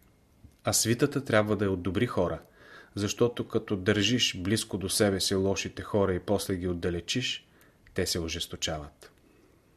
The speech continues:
В България ще се даде място на способните и добрите.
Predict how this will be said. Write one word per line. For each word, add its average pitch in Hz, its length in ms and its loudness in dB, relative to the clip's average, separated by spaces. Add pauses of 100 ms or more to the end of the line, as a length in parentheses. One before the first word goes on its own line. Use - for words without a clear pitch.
(1300)
В - 100 -10
България 117 440 6
ще - 180 0
се - 140 2
даде 101 240 2
място 107 400 2
на 104 120 0
способните 110 880 0 (140)
и 123 100 0
добрите. 101 520 0